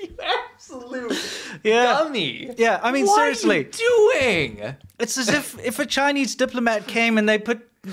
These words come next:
Speaker 2: everybody was
Speaker 1: Kung
Speaker 2: kung fu
Speaker 1: fu
Speaker 2: fighting or
Speaker 1: fighting.
Speaker 2: something in the background.
Speaker 1: That's
Speaker 2: You know
Speaker 1: what
Speaker 2: what
Speaker 1: it
Speaker 2: I mean?
Speaker 1: would
Speaker 2: It's
Speaker 1: be.
Speaker 2: so on the nose and
Speaker 1: Oh my
Speaker 2: ridiculous.
Speaker 1: gosh, no way.
Speaker 2: Yeah.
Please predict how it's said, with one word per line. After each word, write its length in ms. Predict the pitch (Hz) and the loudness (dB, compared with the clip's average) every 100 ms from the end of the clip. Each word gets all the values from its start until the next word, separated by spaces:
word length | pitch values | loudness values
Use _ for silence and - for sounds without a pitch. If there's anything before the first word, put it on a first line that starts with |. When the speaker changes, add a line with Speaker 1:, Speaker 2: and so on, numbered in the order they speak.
| - 294 | -12 -6
Speaker 2:
everybody 420 | 185 226 214 214 214 | 0 2 2 2 4
was 140 | 196 | 2
Speaker 1:
Kung 220 | 156 233 | 2 0
Speaker 2:
kung 80 | 220 | 2
fu 60 | 226 | 2
Speaker 1:
fu 40 | - 208 | 2 2
Speaker 2:
fighting 380 | 254 320 277 240 | 2 2 2 4
or 100 | 208 | 2
Speaker 1:
fighting. 120 | 208 | 2
Speaker 2:
something 420 | 202 190 196 185 | 2 2 2 2
in 100 | 175 | 2
the 80 | 170 | 2
background. 480 | 175 170 170 180 156 | 2 0 2 2 2
Speaker 1:
That's 80 | 156 | 2
Speaker 2:
You 80 | |
know 60 | 330 | 4
Speaker 1:
what 60 | 294 | 4
Speaker 2:
what 80 | 277 | 4
Speaker 1:
it 60 | |
Speaker 2:
I 20 | 277 | 2
mean? 140 | 285 | 2
Speaker 1:
would 80 | 214 | 4
Speaker 2:
It's 180 | - 285 | 2 2
Speaker 1:
be. 60 | |
Speaker 2:
so 520 | 180 117 311 302 233 190 - - - - | 0 2 4 4 2 -2 -8 -14 -8 2
on 220 | 233 233 | 2 4
the 80 | 190 | 2
nose 480 | 180 226 262 190 - | 4 4 4 4 2
and 100 | 165 | 0
Speaker 1:
Oh 80 | 165 | 0
my 20 | |
Speaker 2:
ridiculous. 920 | 143 208 - 127 214 127 107 - - | -2 -2 -2 0 0 0 -4 -8 -8
Speaker 1:
gosh, 1000 | 277 269 247 226 175 139 110 101 - 190 | -6 -4 0 0 2 0 -4 -10 -12 -4
no 420 | 254 269 220 165 | 2 4 4 2
way. 960 | 175 285 302 269 247 208 170 123 104 | 0 2 2 2 2 2 2 -2 -4
Speaker 2:
Yeah. 40 | 107 | -12